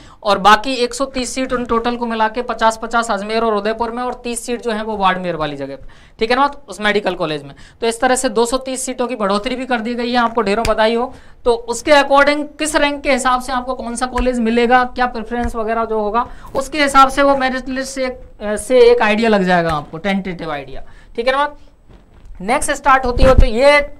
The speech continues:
जो पब्लिशिंग होगी ये होगी कब? <clears throat> ये पब्लिशिंग आपकी चलेगी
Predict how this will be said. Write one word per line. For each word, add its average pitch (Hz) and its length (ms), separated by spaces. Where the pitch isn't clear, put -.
जो 240 140
पब्लिशिंग 254 540
होगी 240 300
ये 214 180
होगी 262 240
कब? 269 280
<clears throat> 220 220
ये 233 140
पब्लिशिंग 247 480
आपकी 240 220
चलेगी 240 400